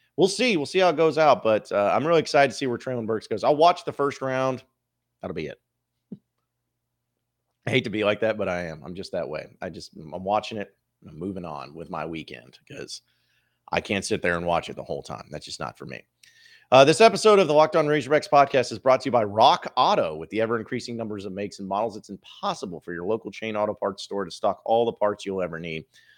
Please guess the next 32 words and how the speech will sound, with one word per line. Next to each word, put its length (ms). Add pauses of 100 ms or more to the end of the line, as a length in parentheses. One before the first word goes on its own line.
So 100
save 240
time 240
and 80
money 180
when 140
using 260
Rock 260
Auto. 240
Why 180
choose 240
to 80
spend 280
thirty, 280
fifty, 280
or 60
even 140
a 40
hundred 200
percent 280
more 200
for 100
the 80
same 240
parts 400 (340)
from 160
a 60
chain 320
store 280
or 40
car 240
dealership? 460